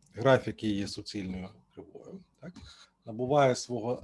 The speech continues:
найбільшого або найменшого значення всередині інтервала. Так? Ну, тобто, зрозуміло, оскільки кінці інтервалу не належать, да, то, то ясно, що всередині. Ну і тоді,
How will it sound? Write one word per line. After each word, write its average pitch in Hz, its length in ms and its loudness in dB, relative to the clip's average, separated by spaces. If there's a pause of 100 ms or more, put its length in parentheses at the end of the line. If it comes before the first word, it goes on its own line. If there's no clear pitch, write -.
(120)
найбільшого 120 680 -2
або 104 180 -4
найменшого 104 640 -4
значення 90 640 -6 (160)
всередині 113 720 4
інтервала. 123 680 2 (1080)
Так? 160 340 0
Ну, 147 240 10
тобто, 107 300 4
зрозуміло, 113 540 10
оскільки 107 380 6
кінці 110 360 8
інтервалу 101 540 8
не 113 100 8
належать, 120 500 10
да, 104 200 4
то, 90 280 -6 (260)
то 95 100 -6
ясно, 90 340 -4
що - 140 -8
всередині. 95 600 8 (840)
Ну 220 180 12
і 196 40 12
тоді, 143 480 10